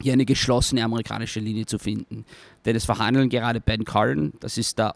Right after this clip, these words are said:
Obmann der Demokraten im Ge-, im Auswärtigen Ausschuss des Senats, mit Bob Corker, ein Republikaner, der dieses Ausschuss führt, so dass man versucht, auf demokratischer und republikanischer Linie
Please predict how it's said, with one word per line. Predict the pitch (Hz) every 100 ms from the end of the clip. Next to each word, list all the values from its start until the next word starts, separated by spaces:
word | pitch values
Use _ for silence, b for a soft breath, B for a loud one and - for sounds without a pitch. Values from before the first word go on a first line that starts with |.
| -
Obmann | - - 120
der | 120
Demokraten | 113 117 113 113 107 123 123
im | 117
Ge-, | 104 110 -
im | 117 110 110 - _
Auswärtigen | - - 110 - 127
Ausschuss | - 107 - 131
des | - -
Senats, | - - 117 - B B B
mit | 117
Bob | - 107 -
Corker, | 120 123 151 139 b b b b
ein | 110
Republikaner, | 110 110 110 110 104 113 110
der | 110 113
dieses | 110 120 113 101
Ausschuss | 92 113 117 -
führt, | - - 117 147 - B B B B B -
so | -
dass | 147 -
man | 151
versucht, | 135 135 - - 180 196 - - _
auf | 113
demokratischer | - 135 156 - 110 - 127 120 -
und | 147 143
republikanischer | 120 131 127 - 113 117 120
Linie | 110 110 110